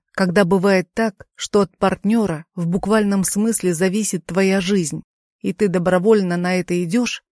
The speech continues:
оценивая все риски. Я пошла. Кажется, невозможно довериться больше.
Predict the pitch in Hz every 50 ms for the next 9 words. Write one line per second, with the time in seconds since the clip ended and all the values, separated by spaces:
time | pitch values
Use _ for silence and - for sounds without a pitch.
0 | _ _ _ - - 180 - - 226 220 202 190 175 160 180 175 170 - - -
1 | 196 185 170 180 165 - - - - - _ _ _ _ _ _ _ _ _ _
2 | - - 202 262 - - 254 240 - - 180 156 143 - _ _ _ _ _ _
3 | _ _ _ _ _ - - 208 196 - - - - - - 170 - - 185 _
4 | _ - 208 214 196 214 226 190 226 240 247 214 - - 185 180 165 190 196 196
5 | 208 190 165 - - - 202 185 185 214 196 165 - - - - -